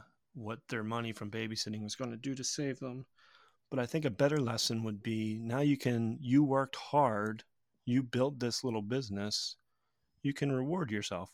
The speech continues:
or you can give some away. Like, I, charity is great, especially voluntary charity. Like, I don't want the government to save the turtles.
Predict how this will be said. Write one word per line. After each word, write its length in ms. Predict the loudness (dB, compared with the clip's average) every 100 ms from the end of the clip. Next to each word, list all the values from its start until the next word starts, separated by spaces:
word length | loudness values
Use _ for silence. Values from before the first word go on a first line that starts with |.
| 0
or 140 | 2
you 120 | 2
can 160 | 4 6
give 180 | 6 4
some 180 | 0 -2
away. 240 | -4 0
Like, 160 | 0 6
I, 300 | 8 8 6 4
charity 420 | 2 4 4 6
is 120 | 4
great, 400 | 0 0 2 2
especially 360 | 2 2 2 4
voluntary 500 | 2 4 2 2 0
charity. 420 | -2 -2 -2 -4
Like, 120 | 0
I 80 | 4
don't 100 | 6
want 100 | 6
the 60 | 8
government 360 | 8 8 6
to 60 | 4
save 220 | 0 0
the 80 | -2
turtles. 480 | -4 -2 -2 -4 -6